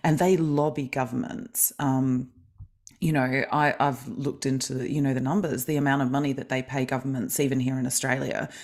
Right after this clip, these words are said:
It is worse in the U S, but, um, you know, the amount of money that they pay to have their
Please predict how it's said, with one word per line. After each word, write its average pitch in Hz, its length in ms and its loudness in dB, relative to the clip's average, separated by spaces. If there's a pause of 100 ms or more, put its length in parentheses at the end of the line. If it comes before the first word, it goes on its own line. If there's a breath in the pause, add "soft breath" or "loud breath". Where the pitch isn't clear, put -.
It 143 120 2
is 135 160 4
worse 131 360 2
in 135 100 -2
the 131 80 -4
U 127 180 -4
S, 131 380 -2
but, - 400 0
um, 131 280 2 (480 loud breath)
you 180 100 4
know, 160 160 4
the 165 160 2
amount 160 240 0
of 135 80 -2
money 143 220 0
that 131 140 -8
they 131 140 -2
pay 190 340 2
to 151 120 -4
have 135 440 -2
their 135 540 -4